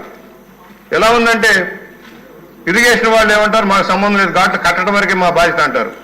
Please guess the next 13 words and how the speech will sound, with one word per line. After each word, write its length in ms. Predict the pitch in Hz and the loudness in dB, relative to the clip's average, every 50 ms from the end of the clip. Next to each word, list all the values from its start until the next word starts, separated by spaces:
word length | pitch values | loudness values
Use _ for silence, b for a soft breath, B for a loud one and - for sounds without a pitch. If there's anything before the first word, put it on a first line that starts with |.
| - - - - - - - - - - - | -20 -20 -20 -20 -20 -20 -20 -20 -20 -16 -6
స్థానిక 440 | - 180 202 233 247 247 233 196 220 | -2 0 2 2 2 2 2 2 2
సంస్థలు 260 | 220 214 202 202 220 | 0 0 0 0 0
ఏమో, 100 | 233 220 | 0 2
"మాకేం 400 | 196 190 208 214 214 226 220 - | 2 2 2 2 2 0 0 0
సంబంధం, 320 | 208 202 196 208 220 226 | -2 -2 0 0 0 0
ఇరిగేషన్ 460 | 214 196 196 208 202 214 208 208 208 | 0 0 0 2 0 0 0 0 0
వాళ్ళు 200 | 202 196 190 175 | 0 0 0 0
చేయాలంటారు." 460 | 180 175 160 156 147 127 127 120 110 - | 0 0 0 0 0 -2 -2 -4 -4 -2
ఎవరు 240 | 135 160 185 214 214 | -2 -2 0 0 0
చేయాలో 280 | 214 214 214 214 208 208 | 2 2 2 0 0 -2
తెలియని 280 | 208 196 190 185 180 | -2 -2 -4 -4 -2
పరిస్థితి 300 | 147 170 175 160 170 - | -2 -2 -2 -2 -2 -4
వస్తుంది. 360 | 139 127 - 123 117 104 95 | -4 -6 -6 -6 -10 -10 -12